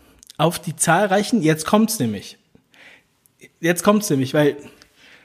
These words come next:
das ist ja nicht so, dass die einfach nur so Geld ausgeben. Und ich meine, das Geld geben die nicht einfach nur aus,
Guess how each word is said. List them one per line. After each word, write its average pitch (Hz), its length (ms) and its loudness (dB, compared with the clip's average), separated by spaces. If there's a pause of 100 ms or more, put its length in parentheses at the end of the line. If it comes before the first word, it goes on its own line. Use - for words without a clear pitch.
(140)
das 156 160 -4
ist 233 120 -2
ja 208 80 4
nicht 185 140 2
so, 185 120 4
dass 160 140 2
die 185 100 0
einfach 165 180 2
nur 143 140 0
so 127 100 -2
Geld 147 240 2
ausgeben. 123 460 -6 (240)
Und 160 160 -2 (600)
ich - 60 -4
meine, 180 260 2
das 175 200 -2
Geld 202 200 2
geben 214 160 2
die 202 60 4
nicht 180 180 0
einfach 175 200 -4
nur 160 120 -4
aus, 160 220 -6